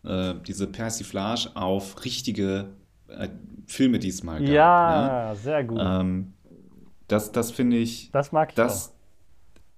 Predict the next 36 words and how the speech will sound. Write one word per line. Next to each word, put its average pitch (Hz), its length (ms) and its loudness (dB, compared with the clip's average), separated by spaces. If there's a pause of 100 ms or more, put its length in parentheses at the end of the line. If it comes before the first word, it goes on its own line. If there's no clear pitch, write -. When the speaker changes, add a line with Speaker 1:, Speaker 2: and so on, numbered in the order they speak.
(100)
Speaker 1:
Und 117 260 2 (140)
da 117 140 4
sind 123 220 2
wirklich 127 440 -2 (220)
richtig 139 540 -4
stumpfe 135 500 -2
Dinger 101 360 2
teilweise 87 560 -6
bei. 110 360 -2 (360)
Ähm, 95 440 0
es - 120 -8
gibt - 180 -6
ja 107 120 0
von 98 600 -2
Alfred 104 440 -4
Hitchcock 117 480 -4
Die 98 120 -2
Vögel. 127 640 2 (260)
Speaker 2:
Ja. 95 220 -2
Speaker 1:
Äh, 101 160 2
und 98 120 0
ich - 180 -6
glaube, 113 240 0
in 104 80 2
Anlehnung 113 380 2
daran 110 320 0
gibt 110 200 -4
es - 140 -10
Die 98 100 -4
Vögler. 135 580 0 (460)
Das 95 160 -2
ist 110 140 -4
wirklich 113 240 -2
sehr 110 200 2
stumpf. 123 440 -2 (240)
Speaker 2:
Ja. 98 200 -6